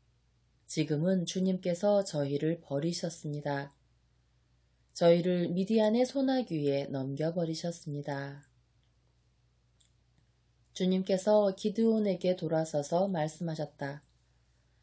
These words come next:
"너의 그 힘을 지니고 가서 이스라엘을 미디안족의 소나귀에서 구원하여라. 바로 내가 너를 보낸다."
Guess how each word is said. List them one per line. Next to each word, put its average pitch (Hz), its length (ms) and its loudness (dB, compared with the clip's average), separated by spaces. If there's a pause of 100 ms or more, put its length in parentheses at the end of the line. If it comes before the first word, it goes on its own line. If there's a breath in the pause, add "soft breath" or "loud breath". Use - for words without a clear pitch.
(340)
"너의 185 420 4
그 202 240 4
힘을 247 400 2
지니고 185 500 0
가서 151 480 -2 (400)
이스라엘을 170 840 2
미디안족의 220 840 2
소나귀에서 175 1000 -2
구원하여라. 156 920 -2 (1040)
바로 151 340 2
내가 165 480 0
너를 165 460 -2
보낸다." 147 580 -6